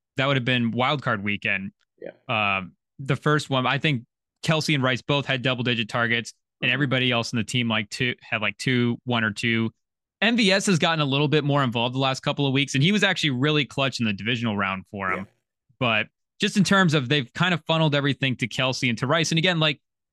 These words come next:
Speaker 1: the two question marks in the regular season were mainly those two guys, because, like, you can take away the ball, you know, like,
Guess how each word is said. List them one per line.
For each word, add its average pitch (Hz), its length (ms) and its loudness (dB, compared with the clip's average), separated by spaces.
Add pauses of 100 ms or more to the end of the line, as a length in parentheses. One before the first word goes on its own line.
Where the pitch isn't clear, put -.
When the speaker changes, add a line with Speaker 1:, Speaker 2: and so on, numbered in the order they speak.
(120)
Speaker 1:
the 185 80 4
two 233 320 2
question 202 440 0
marks 170 420 2 (320)
in 190 120 4
the 190 80 4
regular 175 380 4
season 180 580 2
were 165 480 4 (460)
mainly 190 560 4
those 160 520 2
two 156 280 2
guys, 135 380 0
because, 139 340 -2
like, 147 120 0 (360)
you 196 160 4
can 208 160 2
take 190 320 0
away 165 260 4
the 139 100 0
ball, 143 280 0
you 160 80 2
know, 151 100 0
like, 139 220 -2